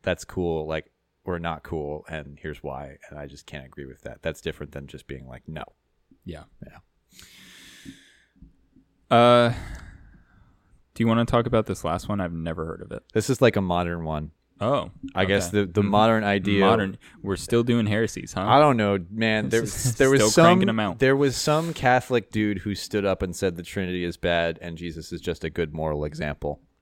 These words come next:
Speaker 2: Some Catholic dude, huh?
Speaker 1: Somebody somewhere stood up.
Speaker 2: Well,
Speaker 1: I don't know anything about this other than I was like,
Speaker 2: there's a lot of, um, modern churches who do teach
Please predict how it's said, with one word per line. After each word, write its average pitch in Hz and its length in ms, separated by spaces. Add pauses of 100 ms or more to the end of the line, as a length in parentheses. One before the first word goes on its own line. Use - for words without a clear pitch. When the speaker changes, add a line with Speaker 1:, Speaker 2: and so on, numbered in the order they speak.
(120)
Speaker 2:
Some 92 260
Catholic 85 440
dude, 85 200
huh? 101 160 (1200)
Speaker 1:
Somebody 160 500
somewhere 127 420
stood 104 280
up. 101 180
Speaker 2:
Well, 139 120
Speaker 1:
I 131 80
don't 120 220
know 113 140
anything 107 340
about 95 280
this 95 180
other 92 160
than 95 200
I 90 60
was 90 160
like, 95 120 (360)
Speaker 2:
there's 170 200
a 240 40
lot 107 320
of, 104 320
um, 85 500 (720)
modern 85 760 (720)
churches 76 680 (760)
who 90 480 (160)
do 87 240
teach - 420